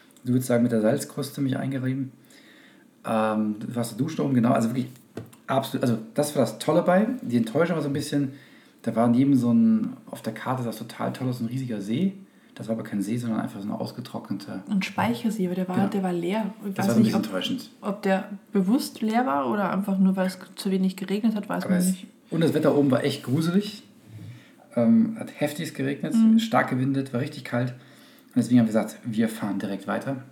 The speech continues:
Speaker 1: und stoppen gar nicht lange und haben dann auch so ein, zwei weitere Naturbäder unten ausgelassen an der Küste,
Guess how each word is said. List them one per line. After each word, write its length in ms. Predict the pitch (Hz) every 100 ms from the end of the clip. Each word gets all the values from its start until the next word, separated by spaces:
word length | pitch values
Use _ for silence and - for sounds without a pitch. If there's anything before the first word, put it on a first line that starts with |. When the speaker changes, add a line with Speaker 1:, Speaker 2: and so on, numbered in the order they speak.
| _ _ _ _ _ _ _ -
Speaker 1:
und 240 | 104 95 -
stoppen 320 | - 135 135
gar 80 | 131
nicht 140 | 123
lange 260 | 123 127 - - -
und 120 | -
haben 120 | 135 151
dann 120 | 127
auch 180 | 127 123
so 180 | -
ein, 200 | - 127
zwei 200 | 127 117
weitere 300 | 113 123 123
Naturbäder 640 | 113 110 - 151 127 120 117
unten 220 | 123 117
ausgelassen 560 | 113 117 - 107 101 -
an 60 | 98
der 80 | -
Küste, 360 | 107 - 160